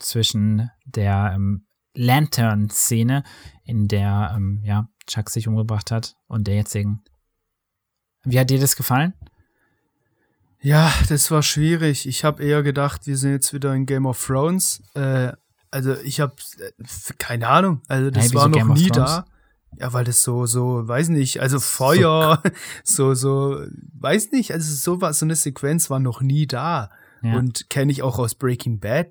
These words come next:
Speaker 1: Nee.
Speaker 2: nicht, glaub ich, weiß gar nicht.
Speaker 1: Na, es war halt, es war halt ganz offensichtlich nicht real, also es macht ja auch keinen
Speaker 2: Ja,
Speaker 1: Sinn,
Speaker 2: also das
Speaker 1: sondern es
Speaker 2: war
Speaker 1: war halt nur so ein
Speaker 2: komisch.
Speaker 1: künstlerisches Element und,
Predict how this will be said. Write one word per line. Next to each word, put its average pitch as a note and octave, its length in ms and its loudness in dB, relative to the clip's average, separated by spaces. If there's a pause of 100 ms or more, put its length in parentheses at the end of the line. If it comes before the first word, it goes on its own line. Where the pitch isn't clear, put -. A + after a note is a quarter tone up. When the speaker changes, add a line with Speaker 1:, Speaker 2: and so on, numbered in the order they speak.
(160)
Speaker 1:
Nee. A#2+ 300 2
Speaker 2:
nicht, - 420 -10
glaub D3 300 -10
ich, D#3 200 -14
weiß B2+ 240 -6
gar F3 180 -6
nicht. F3 160 -6 (220)
Speaker 1:
Na, C#3+ 100 2
es C#3+ 160 2
war F3+ 120 4
halt, F3 160 4
es D#3 200 0
war D#3+ 120 4
halt D#3 180 2
ganz D3 220 2
offensichtlich C3 520 2
nicht - 260 0
real, C3 500 4
also A#2 220 2
es A2+ 100 0
macht B2 220 0
ja A2+ 80 2
auch A2+ 80 -2
keinen G#2+ 180 2
Speaker 2:
Ja, C#3+ 300 6
Speaker 1:
Sinn, D#3+ 160 -4 (280)
Speaker 2:
also B2 220 -6
das A#2+ 60 -6
Speaker 1:
sondern C3 180 6
es B2+ 140 2
Speaker 2:
war C#3 80 6
Speaker 1:
war C3+ 60 8
halt D#3 120 6
nur C#3+ 120 8
so C#3 120 6
ein C3+ 60 6
Speaker 2:
komisch. C3 100 4
Speaker 1:
künstlerisches C3 760 4
Element B2+ 520 2
und, A2+ 340 0